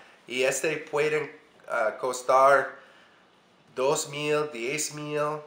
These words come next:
so es un poco bara-, ah, poco caro. Y los corrales, ah, el caballo pueden vivir en un corral de,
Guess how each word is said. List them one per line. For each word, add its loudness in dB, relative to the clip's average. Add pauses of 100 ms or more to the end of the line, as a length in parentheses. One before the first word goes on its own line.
(360)
so -8
es -8
un -18
poco -2
bara-, 4
ah, -4
poco -8
caro. 0 (1080)
Y -8
los -2
corrales, 6 (640)
ah, -2
el 2
caballo 8
pueden 0
vivir -2
en -2
un -10
corral 2
de, 0